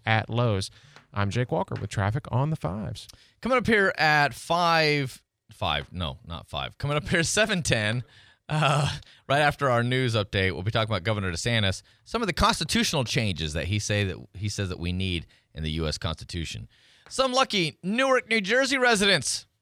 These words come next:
Speaker 2: are getting to buy houses for just a buck. Uh, yesterday, the city held its, uh, first public home ownership lottery. Now, in Newark, New Jersey, the largest city in New Jersey,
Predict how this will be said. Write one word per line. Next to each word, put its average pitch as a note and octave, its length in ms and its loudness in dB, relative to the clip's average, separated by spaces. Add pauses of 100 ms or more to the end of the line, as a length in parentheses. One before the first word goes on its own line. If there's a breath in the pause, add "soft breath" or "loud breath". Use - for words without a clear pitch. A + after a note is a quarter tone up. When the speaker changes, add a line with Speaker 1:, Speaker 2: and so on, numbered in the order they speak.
Speaker 2:
are F2 60 -16
getting F2+ 240 -2
to G#2+ 60 0
buy A#2 200 2
houses B2+ 400 0
for A2+ 220 -6
just E2+ 320 -4
a - 20 -8
buck. C3 460 -4 (760)
Uh, F#2 60 -2
yesterday, B2 880 0 (360 loud breath)
the G#2 80 -4
city C#3+ 340 0
held C3 460 2
its, A2 400 0
uh, F2+ 120 0
first - 420 -2 (300)
public G3+ 520 0 (240)
home D#3 480 2 (340)
ownership C#3 560 0
lottery. F2+ 600 0 (720)
Now, B2+ 160 0
in B2+ 200 -2
Newark, A3 540 0
New C3 140 2
Jersey, A2 640 2 (480)
the F2 200 0
largest G2 420 0
city C#3+ 280 -2
in E2 460 -4
New F2+ 160 -2
Jersey, E2 580 -6